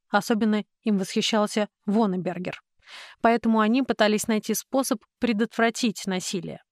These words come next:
Они решили напечатать десятки тысяч листовок на ручном мимеографе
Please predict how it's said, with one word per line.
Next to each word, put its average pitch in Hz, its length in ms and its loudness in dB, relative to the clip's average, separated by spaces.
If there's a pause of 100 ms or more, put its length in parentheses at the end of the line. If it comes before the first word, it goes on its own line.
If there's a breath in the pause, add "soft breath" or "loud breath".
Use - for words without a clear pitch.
(160)
Они 254 280 4
решили 285 340 2
напечатать 262 640 0
десятки 233 720 0
тысяч - 400 -2
листовок 254 560 0
на 214 100 2
ручном 226 540 0
мимеографе 226 960 2